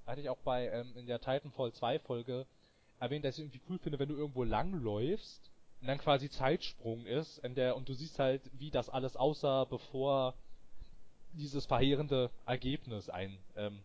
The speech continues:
äh, nicht Ergebnis, Ereignis einsetzte und so, und du dir, und ich dann halt auch, ähm, das, was auf dem Schiff passiert ist, da hatten wir auch zuerst geda-, da kommst du ja auch zuerst irgendwie nicht wirklich darauf, was das jetzt irgendwie mit dem zu tun hat, was in dem Haus passiert ist, weil sich,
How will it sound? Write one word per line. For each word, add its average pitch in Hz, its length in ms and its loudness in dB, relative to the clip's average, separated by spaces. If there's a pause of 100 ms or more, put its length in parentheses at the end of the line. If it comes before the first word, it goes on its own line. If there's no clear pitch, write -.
(120)
äh, 98 140 -2
nicht 101 120 -6
Ergebnis, 98 480 -8
Ereignis 113 480 0
einsetzte 104 580 -6 (500)
und 107 140 -10
so, 107 160 -2
und 107 160 -8
du 120 80 -8
dir, 120 220 0 (1300)
und 123 80 -6
ich 104 80 -8
dann 127 160 2
halt 156 160 2
auch, 127 300 4
ähm, 127 300 -2 (680)
das, 131 180 2
was 147 180 2
auf 131 160 2
dem 135 160 -8
Schiff - 320 -2
passiert 131 480 0
ist, 170 200 -2
da 135 60 2
hatten 143 160 -4
wir 135 140 4
auch 160 100 2
zuerst - 300 -2
geda-, 135 320 0 (160)
da 113 220 0 (400)
kommst 190 240 -2
du 175 60 6
ja 131 60 4
auch 185 160 4
zuerst 147 360 2
irgendwie 147 260 -6
nicht 151 180 -8
wirklich 185 360 2
darauf, 135 320 2
was - 180 -2
das - 160 -10
jetzt 147 240 -2
irgendwie 147 440 10
mit - 200 10
dem 165 180 0
zu - 140 -6
tun 180 220 -4
hat, 165 100 -2
was 127 100 -6
in 123 60 -8
dem 117 140 -8
Haus 226 240 8
passiert 113 380 -2
ist, 110 140 -6
weil 117 140 2
sich, 123 220 -4